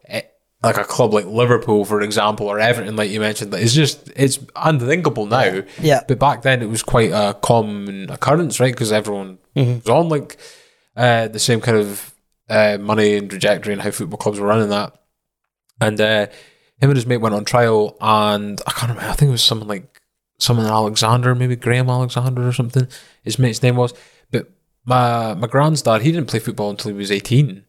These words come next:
Speaker 1: And then he just decided that he wanted to play that, and then was, like, banging goals in for Bucky Thistle in
Speaker 2: Cool.
Speaker 1: the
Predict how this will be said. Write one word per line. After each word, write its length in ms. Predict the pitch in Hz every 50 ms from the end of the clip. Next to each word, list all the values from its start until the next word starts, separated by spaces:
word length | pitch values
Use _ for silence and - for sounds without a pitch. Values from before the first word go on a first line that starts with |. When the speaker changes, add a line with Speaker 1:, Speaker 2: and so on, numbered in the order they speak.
| _ _ _ _ _ _ _ _ _ _ -
Speaker 1:
And 100 | 113 110
then 120 | 113 110 107
he 100 | 113 110
just 160 | 107 107 104
decided 340 | 110 104 - 104 98 98 92
that 100 | 101 92
he 100 | 101 98
wanted 240 | 98 104 101 98 -
to 60 | 110
play 180 | - - 101
that, 200 | 98 98 98 92
and 80 | 98 101
then 120 | 98 95
was, 180 | 95 95 92 -
like, 220 | 98 95 82 -
banging 320 | - 104 98 95 98 95 98
goals 240 | 98 101 98 98 101
in 80 | 98
for 100 | 98 101
Bucky 240 | 87 101 98 - 110
Thistle 340 | 95 104 98 - - 101 98
in 120 | 98 95 95
Speaker 2:
Cool. 140 | 151 156
Speaker 1:
the 120 | 175 160